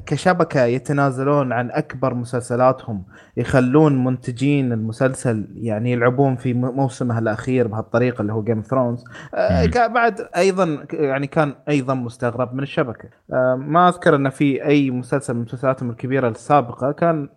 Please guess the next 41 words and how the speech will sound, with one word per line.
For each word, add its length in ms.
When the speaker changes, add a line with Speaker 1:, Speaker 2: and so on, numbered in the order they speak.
Speaker 1:
يعني 640
أنه 180
نزل 300
مستواه 480
في 160
آخر 340
موسم 460
ولا 200
موسمين، 400
ما 140
أدري، 100
ما 100
أتذكر، 340
على 260
حسب 260
اللي 100
شاهدتهم. 500
آه، 240
Speaker 2:
والله 280
شوف، 440
Speaker 1:
إيه. 80
Speaker 2:
آه، 200
يعني 420
عندك 300
حتى 280
مسلسلات 580
ترى 120
اللي 200
نعشقها 720
كانت 480
مواسم 440
ومواسم. 560
أعتقد 500
هذه 300
من 220
ال-، 300
ال-، 440
اللعنة 600
وال-، 540
ونفس 440
النك-، 300